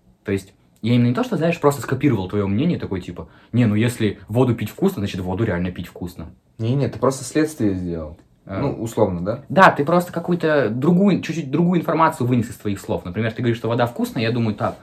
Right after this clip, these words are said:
Speaker 1: а почему вода вкусная? Так, если она вкусная, значит, мне надо пить ли её? А важно ли это? То есть я
Speaker 2: Вот.
Speaker 1: выношу
Speaker 2: Вот.
Speaker 1: дополнительные мысли.
Speaker 2: Смотри, я говорю о том, что воду пить вкусно, Петя говорит о том, что вода дешёвая, а ты говоришь,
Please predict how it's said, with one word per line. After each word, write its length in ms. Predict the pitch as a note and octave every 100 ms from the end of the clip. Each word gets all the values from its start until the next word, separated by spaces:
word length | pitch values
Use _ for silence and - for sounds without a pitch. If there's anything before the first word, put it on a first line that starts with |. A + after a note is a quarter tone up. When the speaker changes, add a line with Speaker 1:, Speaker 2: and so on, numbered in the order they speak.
| -
Speaker 1:
а 80 | -
почему 460 | - A3 - G#3+ C3
вода 180 | B2+ A#2
вкусная? 360 | - G#2+ -
Так, 160 | F#2+ F#2
если 220 | F#2 F#2 F#2+
она 80 |
вкусная, 380 | F2+ - - D3
значит, 160 | C3+ -
мне 100 | A2
надо 140 | A2
пить 240 | G#2 A2 -
ли 60 |
её? 240 | F3+ F#3 -
А 80 | B2+
важно 340 | G2+ F#2 G#2
ли 80 | D3
это? 180 | D3+ A2 G#2+
То 100 | C3
есть 140 | A#2+
я 80 | C#3+
Speaker 2:
Вот. 40 | -
Speaker 1:
выношу 260 | - - E3
Speaker 2:
Вот. 80 | - -
Speaker 1:
дополнительные 640 | A2+ - D#3 E3 C#3+ A#2 A2+
мысли. 240 | G#2+ -
Speaker 2:
Смотри, 260 | C3+ C#3 B2+
я 180 | A#2 D3
говорю 280 | C#3+ D3+ C3+
о 40 |
том, 180 | C#3 C3+
что 160 | -
воду 240 | A#2+ C3 B2
пить 180 | B2+ A#2+
вкусно, 540 | - F#3+ A3 - F2+ - - -
Петя 220 | D3 C#3+
говорит 280 | C3 C3 A#2+
о 80 |
том, 200 | A#2+ C#3
что 140 | C3 A#2+
вода 220 | A#2 B2+
дешёвая, 440 | A#2+ A#2+ C#3 F3+
а 20 | A2
ты 140 | C3+
говоришь, 340 | C3 C3+ A2+